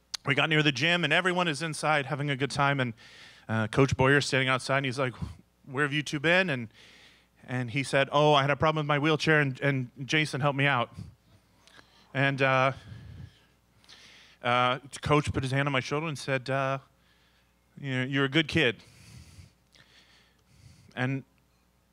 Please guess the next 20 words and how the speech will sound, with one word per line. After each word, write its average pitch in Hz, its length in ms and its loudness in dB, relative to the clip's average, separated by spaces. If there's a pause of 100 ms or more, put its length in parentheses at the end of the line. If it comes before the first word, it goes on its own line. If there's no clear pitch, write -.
(200)
I 120 80 0
went 147 200 4
in, 160 180 4
took - 120 -8
a 135 60 -4
shower. 143 440 0
No 156 200 0
one, 165 340 -2
no 165 140 0
one 170 160 -2
knew. 120 240 0 (880)
And, 135 280 0
and, 135 280 -2
and 139 200 0
I 135 140 0
wish, 151 420 2
I 131 140 2
wish 175 580 2
that, 135 320 0
like, 131 360 0